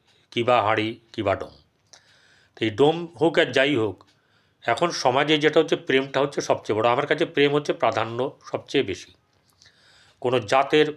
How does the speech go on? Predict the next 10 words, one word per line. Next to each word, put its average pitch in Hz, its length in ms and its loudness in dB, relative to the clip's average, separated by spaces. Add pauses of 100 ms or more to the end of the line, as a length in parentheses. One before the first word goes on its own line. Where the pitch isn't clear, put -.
ব্যাপার 120 380 2 (160)
আমার 104 240 -4
কাছে 110 280 -6 (280)
নেই। 95 200 -12 (1300)
এবারে 170 180 2
ঘটনা 180 300 0
হচ্ছে 196 180 4
যে, 156 140 2 (180)
এই 151 140 0 (200)
প্রেম 165 220 2